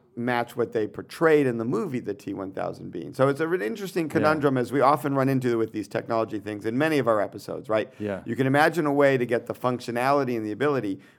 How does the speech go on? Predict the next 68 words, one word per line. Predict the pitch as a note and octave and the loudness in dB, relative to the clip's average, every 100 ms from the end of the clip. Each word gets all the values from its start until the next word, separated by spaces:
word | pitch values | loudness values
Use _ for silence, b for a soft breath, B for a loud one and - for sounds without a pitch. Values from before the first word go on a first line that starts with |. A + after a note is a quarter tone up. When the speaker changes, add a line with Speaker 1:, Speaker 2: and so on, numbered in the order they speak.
| - | -4
Speaker 1:
but | A#2 | 0
it | |
doesn't | B2 A#2 B2 | 2 0 0
necessarily | A#2+ A2+ A2 G#2 | -2 -2 -4 -2
look | A#2+ B2+ | -2 0
like | A2+ G#2+ | -2 -2
the | - - | -6 2
object | A2 G#2 G#2+ - | 2 2 -6 -8
you | F#2+ | -10
first | - F#2 - | -8 -10 -6
wanted. | F2 E2 - - b b - | -8 -8 -14 -20 b b 2
Speaker 2:
Yeah, | A3 F#3 | 4 6
and | |
I | F#3 | 4
think | F#3 F3+ | 4 2
that | D#3 | 4
that's | D3+ D3 D3 | 6 6 4
really | D3+ C#3 | 4 4
the | A#2+ | 2
key | - E3+ | -2 -4
here, | A#2+ G2+ F#2 | 0 -2 0
and | - A#2 C3 | 0 2 2
that | C3 | 2
includes | A#2+ - C3 | 2 2 2
the | G#2 B2+ | 4 6
audience | A#2+ G#2 F#2 | 6 4 -2
too, | - C3+ | -2 0
is | G2 | 2
that, | G2 | 0
like, | G2 F#2 A#2 | -2 -4 0
you, | A2 | 0
you | A2 A#2+ | 2 2
have | B2+ D3 | 4 2
to | C#3+ | 6
know | B2+ B2+ A#2 G#2 | 6 8 8 6
that | G#2 - | 4 2
if | - G#2 | -4 -4
you | A2+ G#2 | -2 2
want | C3 C#3 A2 | 2 2 0
the | A2+ | -6
thing | - C3 B2 | 0 2 2
that | G#2 | 0
we're | G2+ | -2
talking | C3 B2 A2+ G2+ | 0 0 0 -4
about, | F#2 F2 E2+ - b - | -2 -4 -6 -10 b 2
it | A#2 | 6
may | C3+ C#3+ | 8 8
not | C3 G#2+ | 6 4
look | B2 D3 C#3 | 6 6 6
like, | A2+ G#2 G2 F#2 - b b b | 4 4 4 0 -10 b b b
you | - | -2
know, | G#2 G2 | -2 -2
a, | G#2 G#2+ - | -2 -4 2
a | B2 | 2
writer | G#2+ A#2 C#3 B2+ F#2+ | 6 6 8 6 4
wrote | F#2+ F2 | 2 0
it, | G#2 | -2
'cause | - G#2 | -2 -2
he's | A#2 | -2
a | G2+ | 0
writer. | G#2 A#2+ F#2 | 2 2 2
When | F2+ F#2 | -4 -6
it | |
comes | - A#2+ | -4 -2
down | A2 G#2+ G#2 | 0 -2 -2
to | F#2+ | -6
the | |
real | F#2+ A2+ B2+ A#2+ G#2 F#2 | -2 4 6 6 4 -2